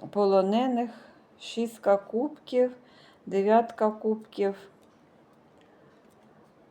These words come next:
Повернення полонених в серпні.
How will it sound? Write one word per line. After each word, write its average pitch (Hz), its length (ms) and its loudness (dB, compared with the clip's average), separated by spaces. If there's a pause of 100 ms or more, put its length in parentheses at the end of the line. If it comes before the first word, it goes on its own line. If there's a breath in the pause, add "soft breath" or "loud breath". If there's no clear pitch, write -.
(380)
Повернення 190 680 0
полонених 185 760 -2
в - 160 -16
серпні. 240 580 -2